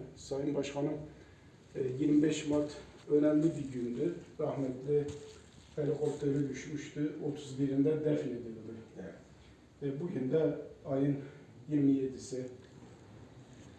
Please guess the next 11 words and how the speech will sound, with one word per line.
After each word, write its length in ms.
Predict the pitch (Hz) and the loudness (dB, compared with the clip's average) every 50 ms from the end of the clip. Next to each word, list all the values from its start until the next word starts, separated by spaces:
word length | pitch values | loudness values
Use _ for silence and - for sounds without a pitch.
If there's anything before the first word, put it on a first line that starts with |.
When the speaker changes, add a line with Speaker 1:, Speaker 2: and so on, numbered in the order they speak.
| - - - - - - - - | -20 -20 -20 -20 -20 -20 -14 -10
Speaker 1:
E, 60 | 147 143 135 135 131 131 135 135 143 | -8 -6 -6 -4 -4 -2 -2 -2 -2
hüzünlü 480 | 160 156 151 160 165 165 170 160 147 | -4 -2 0 0 2 4 4 4 4
bir 280 | 151 151 143 - - - - | 2 2 2 0 -4 -4 -2
hafta. 300 | 139 131 127 - - 131 123 123 127 - - - - - - - - - - - - - | 0 0 0 -2 -2 -2 -2 -2 -4 -6 -12 -16 -20 -20 -20 -20 -20 -20 -20 -20 -8 -2
Bu 140 | 151 156 143 | 2 4 4
hafta 480 | 139 - - - 156 147 147 139 - - - - - - - - - - - - - - - - - - - | 4 2 2 2 4 4 4 4 2 -2 -8 -14 -18 -20 -20 -20 -20 -20 -20 -20 -20 -20 -20 -20 -10 0 2
Ankara'ya 480 | 151 156 151 147 143 139 139 147 147 | 4 4 4 2 0 0 2 2 2
gelenlerin 640 | 143 143 139 135 131 135 135 131 135 139 147 151 151 | 2 2 2 0 0 -2 -2 0 0 0 0 0 0
ilk 280 | 151 151 165 156 135 - - - | 0 -2 -4 -6 -8 -8 -8 -6
uğrak 300 | 147 135 139 143 151 147 135 | -4 -2 0 0 0 0 0
yerlerinden 680 | 131 127 123 123 127 127 123 127 127 143 143 143 143 147 | -4 -6 -6 -4 -4 -2 -2 0 0 0 0 2 2 0